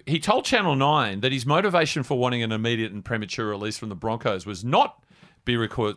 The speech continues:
because they refused his request for more money, but because he wanted to win a premiership with the Broncos could not guarantee. So, "All I'm worried about is winning games, and I want to play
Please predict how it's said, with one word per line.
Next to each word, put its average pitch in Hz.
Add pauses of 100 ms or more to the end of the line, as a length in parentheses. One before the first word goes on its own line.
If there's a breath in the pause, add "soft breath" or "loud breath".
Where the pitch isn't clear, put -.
because 107
they 101
refused 98
his 92
request 95
for 98
more 92
money, 92 (300 soft breath)
but 117
because 110
he 120
wanted 110
to 98
win 92
a 87
premiership 156
with 101
the 101
Broncos 107
could 107
not 101
guarantee. 92 (420 soft breath)
So, 123 (500 soft breath)
"All 196
I'm 196
worried 139
about 120
is 104
winning 123
games, 110
and 113
I 147
want 147
to 110
play 101